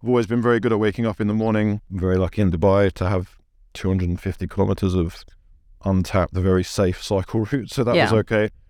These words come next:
Speaker 1: The challenge got, my Ironman was in May, so my back end of my training was in winter, uh, in summer. So when I had to turn out, like, a hundred and eighty K, which is, like, six hours for, at the speed I was doing it. Um, I'd start at, like,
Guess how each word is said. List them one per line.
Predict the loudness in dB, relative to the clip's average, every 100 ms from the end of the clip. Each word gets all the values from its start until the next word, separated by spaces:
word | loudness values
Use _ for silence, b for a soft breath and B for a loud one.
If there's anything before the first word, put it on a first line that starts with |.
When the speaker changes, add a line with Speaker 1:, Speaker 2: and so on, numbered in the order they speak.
| -20 -20 -20 -16 -12
Speaker 1:
The |
challenge | 0 2 2 0
got, | 0 2
my | 0 0 0
Ironman | 0 0 2 0
was | 0 0
in | 2
May, | 2 2 2 0
so | -2 -2
my | -2
back | -2 -2 -2
end | -2
of |
my | -4
training | -2 -2 -2 -2
was | -2
in | -2 -2
winter, | -2 -2 -4 -4 0
uh, | 2 2
in | -2
summer. | 0 0 0 -4 -10 -20 -20 -20 -20 -20 -20 -8
So | 0 2 4 0 -4 -10 -4
when | 0
I | 0
had | -2
to | -8 -12 -16 -20 -6
turn | 0 2
out, | 2 0
like, | -4
a | -6
hundred | -4 -4 -4
and | -6 -4
eighty | -4 -4 -6
K, | -2 2 4
which | 2 -2
is, |
like, | -8
six | -6 -6 0
hours | 4 4 4 0
for, | -4 -4 -2
at | -2 -4
the |
speed | -8 -4 0
I | 2 0
was | -2
doing | -2 0 0
it. | 0 -4 _ _ -20 -20 _ -18 -4
Um, | 0 2 4 4 2 0 -6 -16 -20 -20 -20 -20 -12
I'd | -8 -8
start | -2 2 2 0
at, |
like, | -2